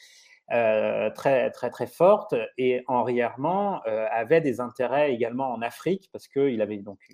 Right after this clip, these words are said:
déjà une maison personnelle à Tanger. Il, il séjournait très régulièrement au Ma-, il séjournait très régulièrement au Maroc, mais surtout, il pouvait faire, et ça aussi, c'est ce que j'ai découvert, du business, euh, en Afrique. C'est comme ça qu'il connaissait,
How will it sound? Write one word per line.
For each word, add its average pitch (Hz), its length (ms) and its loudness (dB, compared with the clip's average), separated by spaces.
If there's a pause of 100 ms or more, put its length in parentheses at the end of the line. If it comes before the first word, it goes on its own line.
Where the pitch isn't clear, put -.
(120)
déjà 110 260 -2
une 113 160 -4
maison 117 300 -4
personnelle 117 460 -6
à 101 100 -6
Tanger. 147 580 -2
Il, 107 500 -12
il 123 220 -12
séjournait 123 640 -6 (400)
très 139 140 2
régulièrement 120 580 0
au 107 60 -4
Ma-, 110 160 -8
il 113 340 -12
séjournait 117 480 -8
très - 180 -8
régulièrement 113 440 -4
au - 20 -4
Maroc, 131 380 2
mais 120 40 -10
surtout, - 440 -2
il 135 100 -2
pouvait 131 380 2
faire, 160 420 -2 (140)
et 107 40 -12
ça 151 140 -4
aussi, 139 240 -6
c'est 120 100 -12
ce - 80 -16
que - 80 -10
j'ai 107 120 -6
découvert, 135 360 0
du 117 120 -6
business, 120 440 -4 (540)
euh, 110 140 0
en 127 80 0
Afrique. 123 360 -4
C'est - 120 -10
comme 131 160 2
ça 185 160 0
qu'il - 120 -12
connaissait, 135 640 0